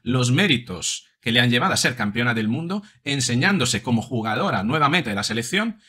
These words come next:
y quedándose simplemente como la del beso y que acusó de agresión sexual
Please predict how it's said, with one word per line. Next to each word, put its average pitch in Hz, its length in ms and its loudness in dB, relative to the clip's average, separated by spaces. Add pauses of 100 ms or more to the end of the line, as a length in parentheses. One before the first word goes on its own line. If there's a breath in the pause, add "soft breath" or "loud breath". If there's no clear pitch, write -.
(140 soft breath)
y 135 100 -10
quedándose 117 440 -2
simplemente 110 540 -4
como 98 220 -6
la 98 120 -2
del 104 200 -2
beso 101 340 -4 (180 loud breath)
y 123 180 0
que 123 320 2 (120)
acusó 120 580 0
de 117 200 2
agresión 113 480 2
sexual - 520 -2